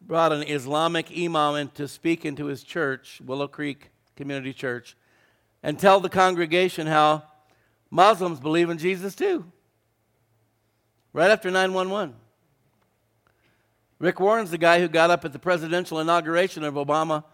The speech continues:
and prayed in the name of Jesus, only he used the Arabic name Isa. Really? How many people in America speak Arabic? How many Christians speak Arabic in America? Well, who was he doing that for?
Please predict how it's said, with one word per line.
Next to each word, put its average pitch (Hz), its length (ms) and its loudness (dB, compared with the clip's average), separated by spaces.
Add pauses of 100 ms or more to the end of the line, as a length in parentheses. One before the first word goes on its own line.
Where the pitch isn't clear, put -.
(460)
and 147 260 -2
prayed 170 520 0 (760)
in 139 160 -8
the 147 80 -4
name 170 220 0
of 147 100 -2
Jesus, 160 480 -6
only 147 260 -4
he 143 120 -6
used 143 360 -6
the 143 140 -12
Arabic 151 460 -4
name 135 380 -6 (680)
Isa. 135 600 -8 (680)
Really? 262 380 2 (800)
How 202 100 2
many 247 180 -2
people 202 300 -4
in 185 80 0
America 180 360 -2
speak 170 300 -6
Arabic? 175 440 -4 (1040)
How 180 80 4
many 214 160 -2
Christians 185 420 -2
speak - 260 -4
Arabic 170 460 -4
in 135 80 -4
America? 135 600 -6 (840)
Well, 180 180 4
who 208 140 0
was 220 180 0
he 202 200 -6
doing 190 360 0
that 135 260 -2
for? 113 380 -10